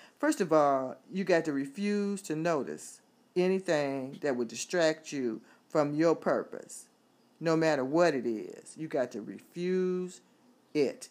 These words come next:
It's just like if you get a letter in the mail that's sent to someone else that's got their name and address on it, you don't open it and read it and accept it as yours. You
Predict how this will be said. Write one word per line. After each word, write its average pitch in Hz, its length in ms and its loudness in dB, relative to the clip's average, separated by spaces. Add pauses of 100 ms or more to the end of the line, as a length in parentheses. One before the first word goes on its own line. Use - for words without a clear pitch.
It's 165 160 -2
just 165 140 -8
like 160 160 -2
if 131 100 -8
you 175 120 -6
get 165 200 -2
a 143 60 -2
letter 156 380 0
in 143 140 -6
the 135 60 -6
mail 160 560 -2 (560)
that's 120 220 0
sent 160 240 -2
to 135 100 -6
someone 160 440 0
else 160 220 0
that's 135 120 -8
got 151 240 2
their 156 140 0
name 151 320 -4
and 143 80 -4
address 156 420 -2
on 160 160 -2
it, 160 100 -8 (400)
you 175 140 -2
don't 240 220 4
open 160 280 2
it 143 140 -2
and 131 180 -2
read 151 260 -4
it 160 220 -4
and 147 140 -4
accept 143 460 0
it 131 60 -2
as 127 200 -4
yours. 196 340 0
You 196 200 -6